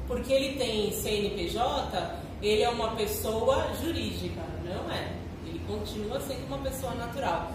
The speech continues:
Ele vai responder com todos os seus bens para, é, enfim, fazer face a seus credores, tá? Então ele, ele tem um, uma inscrição no, no C N P J, mas ele não é empresa, é,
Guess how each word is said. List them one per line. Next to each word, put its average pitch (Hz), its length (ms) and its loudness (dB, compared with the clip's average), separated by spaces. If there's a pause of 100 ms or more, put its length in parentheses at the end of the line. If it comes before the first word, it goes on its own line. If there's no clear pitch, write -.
(180)
Ele 202 160 0
vai 247 280 8
responder 240 960 4 (160)
com 233 240 -4
todos 311 480 4
os 302 80 -2
seus 226 300 0
bens 208 520 2 (440)
para, 240 720 4
é, 208 640 4 (300)
enfim, 175 340 0 (1040)
fazer 220 360 2
face 214 340 4
a - 60 -2
seus - 260 -2
credores, 170 500 0 (220)
tá? 185 240 4
Então 202 160 -2
ele, 214 180 0 (300)
ele 220 240 -2
tem 302 200 0
um, 226 460 0
uma 214 140 -2
inscrição 208 680 0
no, 165 180 -2
no 190 420 -2
C 202 160 -4
N 190 160 -2
P 202 120 -2
J, 190 340 0
mas 208 180 0
ele 208 240 4
não - 160 -2
é 208 300 0 (320)
empresa, 202 640 4
é, 139 420 0